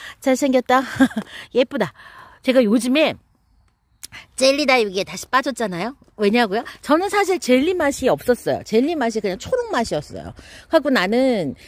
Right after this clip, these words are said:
젤리가 너무 좋다 막 이런 생각 안 했거든요. 그런데, 그런데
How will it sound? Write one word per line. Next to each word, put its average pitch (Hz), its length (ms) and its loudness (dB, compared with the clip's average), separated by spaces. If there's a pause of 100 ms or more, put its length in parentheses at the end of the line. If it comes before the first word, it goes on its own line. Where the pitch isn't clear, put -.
(160)
젤리가 220 1200 2
너무 220 400 0
좋다 381 340 -2
막 262 140 4
이런 214 180 4
생각 214 320 0
안 120 160 -6
했거든요. 160 480 -8 (360)
그런데, 202 580 2 (260)
그런데 165 560 0